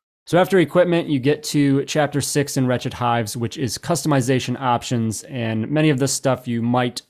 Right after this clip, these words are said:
uh, especially if you're utilizing the, this expanded content,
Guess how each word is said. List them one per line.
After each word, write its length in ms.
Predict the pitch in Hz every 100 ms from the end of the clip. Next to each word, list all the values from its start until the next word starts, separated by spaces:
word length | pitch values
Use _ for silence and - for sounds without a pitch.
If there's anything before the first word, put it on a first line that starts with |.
| -
uh, 220 | 117 113
especially 320 | 113 - 127 123
if 60 |
you're 80 | 120
utilizing 580 | 113 120 123 120 113 110
the, 160 | 107 101 -
this 320 | 117 110 -
expanded 440 | 123 - 120 110 101
content, 500 | 117 107 110 104